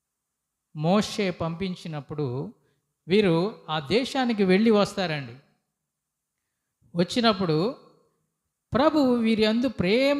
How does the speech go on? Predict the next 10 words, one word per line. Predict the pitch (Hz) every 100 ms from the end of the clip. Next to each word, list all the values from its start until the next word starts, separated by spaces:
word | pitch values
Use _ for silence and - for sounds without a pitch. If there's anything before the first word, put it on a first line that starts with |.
| 285
కలిగి | 247 233 262
పంపిస్తాడు. | 220 185 175 - 165 127 135 240 _ _ _ _ _ _ _ _ _ _ _ _ _ _ _ _ _ _ _ _
అయితే | 185 208 190 175 196 262 - _ _ _ _ _ _ _ _ _
అక్కడికి | 185 - 277 254
వెళ్ళిన | 220 233 240 208 - -
పన్నెండు | 185 226 262 254
మందిలో | 220 208 208 180 156 156 226 226 _ _ _ _ _ _ _ _ _ _ _ _ _ _ -
వెళ్ళేసి | 165 196 226 214 208 214 233 -
ఆ | 170 175
దేశాన్ని | 147 185 202 220 208